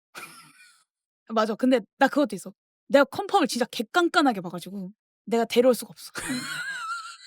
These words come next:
근데 나는 그 우리 불법 체인점한테는 항상 좀 고마운 게, 그 빙구단 중에 복로도 때부터 온 빙구단이 많잖아. 그래서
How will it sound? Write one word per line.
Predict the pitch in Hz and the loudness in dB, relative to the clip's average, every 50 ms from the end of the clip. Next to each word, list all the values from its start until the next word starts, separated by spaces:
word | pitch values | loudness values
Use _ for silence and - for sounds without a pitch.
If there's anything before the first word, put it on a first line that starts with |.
| - - 1077 1077 - 831 - _ - - - _ _ _ _ _ _ _ _ _ | -20 -20 -20 -20 -20 -20 -20 _ -20 -20 -20 _ _ _ _ _ _ _ _ _
근데 | - 262 269 277 | -2 0 2 2
나는 | 214 220 233 262 285 262 208 190 285 _ _ _ - - _ _ _ _ _ _ _ | 2 2 2 2 2 2 0 -2 -8 _ _ _ -20 -20 _ _ _ _ _ _ _
그 | - - 240 226 214 208 202 214 220 - - _ _ _ _ _ _ _ _ _ _ _ - | -6 -2 -2 0 0 -2 -6 -8 -10 -14 -20 _ _ _ _ _ _ _ _ _ _ _ -2
우리 | 247 247 | -2 -2
불법 | 233 - - 320 269 - 403 - | 0 2 2 2 4 2 0 0
체인점한테는 | - - 370 349 320 277 277 254 233 233 233 220 - 240 220 214 208 | 0 -2 0 2 2 4 4 2 2 2 0 -2 -4 -4 -6 -4 -4
항상 | 208 269 294 269 - _ _ - | -2 0 0 0 -2 _ _ -8
좀 | - 247 220 | -6 -6 -2
고마운 | - - 277 285 311 285 247 214 | 2 4 6 6 6 6 6 2
게, | 190 196 208 185 190 _ _ _ _ _ _ _ _ _ _ _ _ - | 0 -4 -6 -6 -8 _ _ _ _ _ _ _ _ _ _ _ _ -14
그 | - 226 | -6 2
빙구단 | - 262 277 302 349 311 330 294 269 | 4 6 6 6 6 6 4 4 4
중에 | 226 233 220 202 196 | 2 0 -2 -2 -2
복로도 | - 262 269 302 330 359 359 285 294 | 0 2 4 4 4 4 2 2 0
때부터 | - - 262 240 220 226 - - 233 220 208 208 202 - _ | 2 2 2 2 2 0 -4 -4 -2 -2 -2 -4 -6 -8 _
온 | - 233 247 240 226 | -2 0 2 2 0
빙구단이 | 214 220 240 240 247 240 233 226 202 | 0 0 0 0 0 0 0 0 -2
많잖아. | 175 175 180 - - 196 185 185 190 190 185 202 269 - | -4 -6 -8 -8 -8 -8 -6 -6 -6 -6 -8 -10 -12 -10
그래서 | - 226 226 226 208 226 208 196 185 | -6 -2 -2 -2 -2 -2 -4 -4 -6